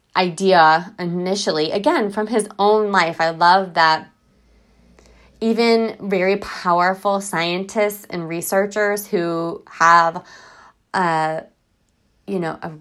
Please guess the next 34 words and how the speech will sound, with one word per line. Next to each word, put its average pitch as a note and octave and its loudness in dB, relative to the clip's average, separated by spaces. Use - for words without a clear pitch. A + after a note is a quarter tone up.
very F#3 0
well-deserved E3 2
place G3+ -4
in F3 -2
the G3 2
scientific F#3+ -4
community, G3 -4
some G#3 -4
of C4+ 2
them C#4 0
started A#3+ 0
out B3+ 2
thinking A3+ 0
about A3 4
their G#3 0
own G#3+ 2
experience G#3+ -4
and E3 -10
trying F#3 -4
to G3 -8
make F3 -6
sense D#3 -6
of A#3+ -2
it. E4 0
That's G#3+ 4
what F#3+ 0
I E3 4
love D#3 0
about - -4
science, - -10
one - -4
of - -14
the - -16
things. - -16